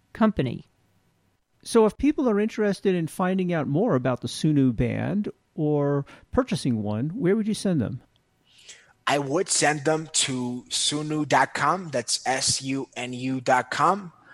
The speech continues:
Speaker 3: And that will give them, of course, more information, uh,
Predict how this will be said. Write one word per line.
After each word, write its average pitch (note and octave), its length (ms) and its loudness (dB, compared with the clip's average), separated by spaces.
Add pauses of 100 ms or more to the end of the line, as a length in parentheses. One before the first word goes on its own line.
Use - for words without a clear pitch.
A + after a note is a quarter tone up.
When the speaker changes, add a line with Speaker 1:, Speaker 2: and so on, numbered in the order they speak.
(480)
Speaker 3:
And A2+ 480 -6 (160)
that B2+ 200 -2
will B2+ 80 -6
give B2+ 360 -4
them, B2+ 200 -4
of - 180 -14
course, - 680 -6
more E3 240 2
information, C#3+ 840 -2 (800)
uh, G#2+ 280 -16